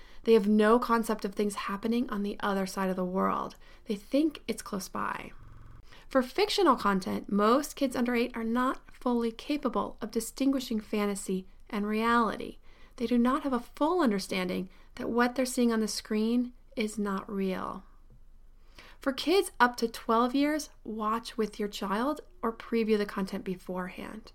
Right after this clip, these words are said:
I remember when I worked with middle school kids, almost every single one of them told me their favorite show was Jersey Shore. I don't even know if that's still on. But these are eleven and twelve-year-old kids. Every single one of them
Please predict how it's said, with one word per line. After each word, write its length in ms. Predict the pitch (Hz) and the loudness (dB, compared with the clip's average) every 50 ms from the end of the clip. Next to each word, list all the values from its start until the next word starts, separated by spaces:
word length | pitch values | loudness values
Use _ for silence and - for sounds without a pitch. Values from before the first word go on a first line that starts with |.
| - - - - - - - - - - - | -20 -20 -20 -20 -20 -20 -20 -20 -20 -16 -4
I 100 | - - | 2 6
remember 460 | 233 247 247 240 226 226 233 247 254 269 | 8 10 10 10 10 10 8 8 8 6
when 140 | 262 247 | 6 6
I 80 | 233 226 | 4 4
worked 240 | 214 214 214 214 - | 2 2 0 0 -2
with 160 | 220 202 - | -4 -2 0
middle 240 | 202 202 208 214 233 | 2 2 2 2 0
school 300 | 233 - - 269 277 277 | -2 0 0 0 2 0
kids, 480 | 277 - 277 294 311 311 311 - - - - - - - - - - - - | 0 0 0 0 0 -2 -4 -8 -14 -14 -16 -20 -20 -20 -20 -20 -20 -8 0
almost 480 | - 220 226 240 240 240 240 226 - - - - - | 2 4 6 6 6 6 4 2 -2 -6 -16 -12 -6
every 360 | - 226 240 247 - 285 285 | -4 -4 -4 -2 -2 -2 -4
single 420 | 277 - - - 254 240 247 247 233 | -2 -2 -2 0 2 2 2 2 2
one 240 | 220 233 240 262 277 | 2 2 2 2 2
of 100 | 247 214 | 2 0
them 200 | 220 208 196 196 | 0 -2 -4 -6
told 240 | - - - 214 | -8 -4 0 0
me 80 | 214 214 | 2 2
their 120 | 220 220 | 2 0
favorite 360 | 214 - 226 214 208 220 226 - | 0 0 0 2 2 0 -2 -4
show 440 | - - 214 220 247 277 311 302 - - - - - - - | -2 0 0 2 2 0 -2 -4 -6 -12 -20 -20 -20 -18 -6
was 320 | - 226 226 233 226 226 | 0 4 4 4 4 2
Jersey 480 | - - - 214 208 208 196 214 202 202 | -2 -4 0 0 2 2 0 0 -2 -2
Shore. 560 | 196 - - 220 220 180 196 185 - 185 - - - - - - - - - | -4 -2 -2 0 2 2 2 2 2 -2 -6 -14 -20 -20 -20 -20 -20 -8 -2
I 100 | - 220 | 0 4
don't 120 | 240 233 | 4 4
even 180 | 220 208 202 196 | 4 4 4 4
know 120 | 190 180 | 2 2
if 80 | 185 - | 0 -2
that's 220 | 202 185 - - | -4 -6 -6 -6
still 300 | - - - 208 185 185 | -6 -4 -4 -2 0 0
on. 380 | 185 185 170 - - - 214 - - - - - - - - - - - - | 0 0 0 -2 -4 -8 -10 -12 -16 -20 -20 -20 -20 -20 -20 -20 -20 -8 -4
But 120 | - 247 247 | -4 -2 2
these 200 | 311 349 392 427 | 4 4 4 6
are 80 | 440 | 4
eleven 640 | 392 330 240 226 220 208 208 208 196 220 220 233 - | 4 4 4 6 6 6 6 4 4 4 2 2 0
and 220 | - 220 226 220 208 | 0 0 0 0 -2
twelve-year-old 800 | - - - 208 196 196 196 190 202 202 196 196 196 196 196 - | -4 -2 0 2 2 2 2 2 2 0 2 0 0 -2 -4 -6
kids. 520 | - - 196 190 165 - 190 - - - - - - - - - - - - | -6 -4 -2 -2 -2 -4 -6 -10 -14 -16 -16 -20 -20 -20 -20 -20 -20 -12 -6
Every 400 | - 220 226 240 240 240 294 294 | -2 0 0 0 0 0 -2 -2
single 380 | 285 - - 262 247 240 240 226 | -2 -2 0 2 2 2 2 2
one 240 | 220 226 233 285 320 | 0 0 0 0 0
of 180 | 339 294 - | -2 -2 -4
them 300 | - 180 170 170 185 190 | -4 -6 -4 -6 -6 -8